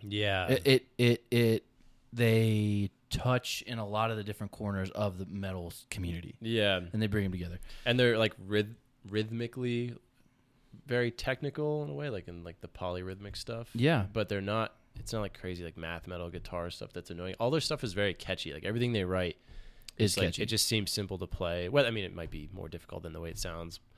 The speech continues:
Speaker 1: as is the case with recording anything, but they are just, like, one of the best bands I've ever heard.
Speaker 2: Yeah.
Speaker 1: And if you like heavy music, it's probably one of your favorites, too.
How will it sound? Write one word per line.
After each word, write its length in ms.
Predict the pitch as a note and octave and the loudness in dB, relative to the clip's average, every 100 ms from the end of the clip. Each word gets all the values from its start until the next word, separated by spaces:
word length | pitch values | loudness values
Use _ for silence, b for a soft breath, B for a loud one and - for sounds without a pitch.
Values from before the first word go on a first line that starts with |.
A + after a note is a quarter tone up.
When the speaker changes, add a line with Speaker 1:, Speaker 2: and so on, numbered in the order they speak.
| b b b - | b b b -2
Speaker 1:
as 200 | G#2 F#2+ | 0 0
is 80 | F2 | -6
the 100 | F2 | -6
case 220 | F2+ E2+ | -6 -6
with 100 | F2+ - | -8 -8
recording 460 | F#2 - G2 F2 | -8 -2 -2 -2
anything, 360 | E2+ G2+ A#2+ A#2 | -4 -2 -2 -2
but 200 | E2+ - _ _ _ _ | -4 -8 _ _ _ _
they 280 | G2 G#2+ G#2+ | 2 6 6
are 260 | F#2+ F2+ | 4 0
just, 280 | E2 D#2+ - | -2 -4 -4
like, 140 | - - _ _ _ _ _ _ _ _ | -4 -12 _ _ _ _ _ _ _ _
one 80 | G2 | -8
of 60 | |
the 60 | F2+ | -6
best 260 | F2 E2+ - | -6 -6 -8
bands 220 | E2+ D#2+ | -10 -12
I've 80 | D2+ | -14
ever 160 | D2+ | -14
heard. 280 | D#2 F2+ - | -14 -16 -8
Speaker 2:
Yeah. 340 | A2 G2+ F2 D#2+ - - | 0 2 2 0 -10 -8
Speaker 1:
And 80 | A2 | -6
if 80 | G#2 | 0
you 80 | B2 | 2
like 160 | A2 | 2
heavy 220 | G2+ F#2+ F2 | 2 -4 -4
music, 300 | F2 E2 - | -6 -8 -12
it's 120 | - | -18
probably 340 | - E2+ D#2+ | -10 -8 -8
one 80 | C#2 | -10
of 60 | D2 | -12
your 80 | |
favorites, 360 | - - - - | -10 -10 -8 -8
too. 120 | - | -8